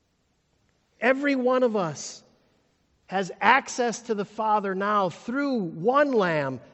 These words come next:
the Lamb of God. Jesus has changed things forever.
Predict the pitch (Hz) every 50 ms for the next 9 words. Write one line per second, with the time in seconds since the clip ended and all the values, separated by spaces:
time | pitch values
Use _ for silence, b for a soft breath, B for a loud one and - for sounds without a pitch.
0 | B - 180 185 180 190 214 247 262 277 269 254 226 185 165 226 214 208 190 180
1 | 165 143 B B B B B B - - 285 294 294 269 277 285 277 240 - 220
2 | 226 185 220 - - 254 254 277 285 294 285 233 - - 233 247 247 247 247 233
3 | 202 - - - - 226 220 208 214 - 208 220 247 240 240 226 185 151 117